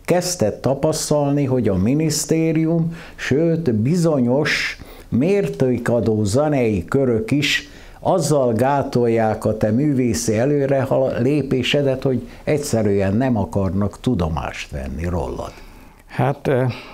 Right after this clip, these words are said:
Speaker 2: még a, még a magyar zene előtt, hogy ez hogy indult. Ez egészen, egészen megint egy fantasztikus dolog, mert a Cifráné, ö, szervezte akkoriban Szent Lisban a koncertprogramokat, hát természetesen Cifra irányításával,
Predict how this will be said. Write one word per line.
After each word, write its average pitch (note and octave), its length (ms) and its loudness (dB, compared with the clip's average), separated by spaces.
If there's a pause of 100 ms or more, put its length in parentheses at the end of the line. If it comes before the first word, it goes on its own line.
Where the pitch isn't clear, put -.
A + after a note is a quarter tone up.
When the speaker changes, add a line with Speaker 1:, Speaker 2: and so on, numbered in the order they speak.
(500)
Speaker 2:
még A#2 220 0
a, A2 240 0
még A#2 280 0
a G2+ 60 2
magyar G#2 380 2
zene F#2+ 280 0
előtt, G2 420 0
hogy G2+ 160 -4
ez - 280 -6
hogy A2+ 280 -2
indult. F#2+ 520 -2 (440)
Ez B2+ 80 2
egészen, A#2+ 600 0 (200)
egészen B2 540 0
megint A2 440 0
egy F#2 100 2
fantasztikus G2+ 720 -2
dolog, D3+ 300 0
mert C#3 180 0
a B2+ 180 0 (400)
Cifráné, B2+ 960 0
ö, A2+ 680 2 (560)
szervezte A2 720 0
akkoriban G#2 640 0
Szent G#2+ 380 -2 (180)
Lisban F#2 340 -2
a F#2+ 120 -4 (160)
koncertprogramokat, G2+ 1040 -2
hát G2 100 -4
természetesen G2 640 -4
Cifra F#2+ 320 -6
irányításával, G2 1080 -4